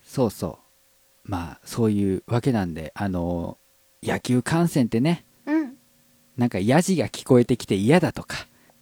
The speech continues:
Speaker 2: あー。
Speaker 1: <laughs> あの、中継時間が長くなって次の番組の開始が遅れるのが嫌だとか、いろいろネガティブなイメージはあるかと思うんですけれども、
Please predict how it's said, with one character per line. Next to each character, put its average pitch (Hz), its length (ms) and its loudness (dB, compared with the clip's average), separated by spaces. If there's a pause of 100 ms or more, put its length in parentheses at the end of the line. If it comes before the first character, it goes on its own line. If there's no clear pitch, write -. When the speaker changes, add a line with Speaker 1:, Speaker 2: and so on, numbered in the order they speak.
Speaker 2:
あ 233 960 -4 (400)
ー。 - 220 -6 (260)
Speaker 1:
<laughs> - 0 -
あ 107 140 -4
の、 98 460 0
中 151 300 4
継 151 220 4
時 156 120 0
間 143 160 4
が 113 100 4
長 147 260 6
く 120 80 -2
な 101 100 4
っ - 40 -10
て 98 120 -2
次 131 220 -4
の 143 140 6
番 113 220 4
組 113 160 4
の 113 120 4
開 117 200 0
始 131 100 0
が 113 120 8
遅 117 140 4
れ 143 60 4
る 147 100 2
の 139 100 2
が 104 80 2
嫌 143 200 6
だ 127 120 2
と 107 100 -4
か、 92 60 -2
い 117 100 0
ろ 156 100 4
い - 20 2
ろ 143 320 4
ネ 180 120 0
ガ 220 140 4
テ 262 100 0
ィ - 60 2
ブ 220 60 -2
な 190 100 2
イ 139 60 -2
メ - 100 0
ー 90 60 -2
ジ - 100 -4
は - 100 2
あ 175 60 4
る 143 100 0
か 117 120 2
と 95 120 0 (300)
思 208 260 4
う 151 60 2
ん 113 60 -4
で 101 100 -2
す - 100 -12
け 98 120 -2
れ 90 100 -4
ど 90 120 -4
も、 113 300 2